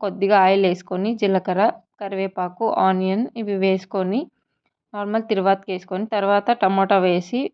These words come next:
కొద్దిసేపు వేగిన తర్వాత ఇందులోనే వంకాయలు వేసుకోవాలి. ఈ వంకాయలు వేయించడానికి కొద్దిగా ఆయిల్ ఎక్కువగా ఉంటే వంకాయలు అనేవి వేగి మెత్తటిగా వస్తాయి, బాగా ఉడికి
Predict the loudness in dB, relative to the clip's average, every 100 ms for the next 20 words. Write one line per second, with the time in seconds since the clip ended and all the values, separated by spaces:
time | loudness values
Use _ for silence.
0 | _ -16 -16 -10 -10 -8 -6 -4 -2 -2
1 | -2 -2 0 0 0 -2 -4 _ _ _
2 | _ -6 -4 0 0 0 0 0 2 2
3 | 2 0 -2 -10 -6 -4 -4 -4 -4 -2
4 | -2 2 0 2 -2 -2 -2 -2 -4 -8
5 | -8 -6 -2 2 4 4 2 0 -2 0
6 | 2 4 2 -2 -4 -4 -2 -4 -2 0
7 | 0 0 -2 -2 -2 -4 -6 -20 -20 _
8 | -8 -2 -2 0 -2 -2 -4 -8 -10 -10
9 | -10 -6 -4 0 -2 -4 -4 -2 -2 2
10 | 2 4 2 -2 -4